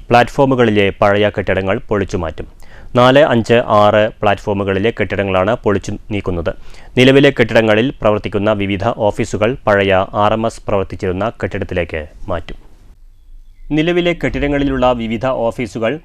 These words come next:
മുൻപ് ആർ എം എസ് ഓഫീസ് പ്രവർത്തിച്ചിരുന്ന കെട്ടിടത്തിലേക്ക് മാറ്റാനാണ് തീരുമാനം. യാത്രക്കാർക്ക് കൂടുതൽ സൗകര്യം ഒരുക്കുന്നതിന് വേണ്ടിയാണ്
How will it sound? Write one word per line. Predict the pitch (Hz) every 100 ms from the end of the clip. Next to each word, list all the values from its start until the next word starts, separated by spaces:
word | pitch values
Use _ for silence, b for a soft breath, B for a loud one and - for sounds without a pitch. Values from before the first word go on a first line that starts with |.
| -
മുൻപ് | 120 120 135
ആർ | 117 110 123
എം | 131
എസ് | 127
ഓഫീസ് | 135 113 117 -
പ്രവർത്തിച്ചിരുന്ന | 120 110 113 107 110
കെട്ടിടത്തിലേക്ക് | 110 104 113 110 104 104
മാറ്റാനാണ് | 101 101 104 92 113 107
തീരുമാനം. | 95 92 92 - b b b -
യാത്രക്കാർക്ക് | 135 139 160 165 151 151
കൂടുതൽ | - 120 120 131
സൗകര്യം | - 117 117 123 135
ഒരുക്കുന്നതിന് | 120 117 120 117
വേണ്ടിയാണ് | 117 110 110 98 98